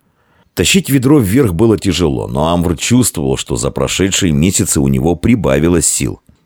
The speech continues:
Поднявшись по склону, мальчик поменял руку, не опуская ноши, и зашагал к землянке. Низкая, покрытая заснеженными еловыми ветками, она в любое время года оставалась почти незаметной.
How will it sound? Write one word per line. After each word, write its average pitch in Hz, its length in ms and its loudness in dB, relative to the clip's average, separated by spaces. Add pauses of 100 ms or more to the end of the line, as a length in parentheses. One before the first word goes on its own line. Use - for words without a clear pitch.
Поднявшись 104 500 0
по 90 140 0
склону, 139 400 2
мальчик 110 420 0
поменял 82 480 2
руку, 135 440 2
не 71 160 0
опуская 62 440 -4
ноши, 98 400 0
и 117 100 4
зашагал 98 600 0
к 82 80 -2
землянке. 67 640 -2 (260)
Низкая, 101 540 2
покрытая 69 540 -2
заснеженными 76 720 0
еловыми 78 580 2
ветками, 90 480 0
она 90 200 0
в 76 80 -2
любое 101 400 4
время 117 340 2
года 110 280 2
оставалась 95 500 2
почти - 480 -2
незаметной. 76 800 0